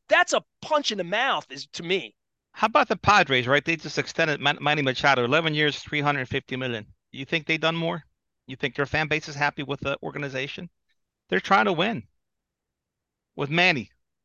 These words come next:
Speaker 2: former Oriole Manny Machado.
Speaker 1: Well, uh, it's really just,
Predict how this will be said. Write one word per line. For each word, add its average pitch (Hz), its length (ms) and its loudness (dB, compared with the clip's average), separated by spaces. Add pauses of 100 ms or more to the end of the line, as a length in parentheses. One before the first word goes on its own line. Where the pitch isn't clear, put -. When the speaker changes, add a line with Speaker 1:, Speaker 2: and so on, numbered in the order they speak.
(240)
Speaker 2:
former 202 240 4
Oriole 180 320 4
Manny 139 220 0
Machado. 123 460 -2 (2250)
Speaker 1:
Well, 285 360 2 (400)
uh, 240 160 -4 (160)
it's - 640 -4
really 453 180 -2
just, - 200 -6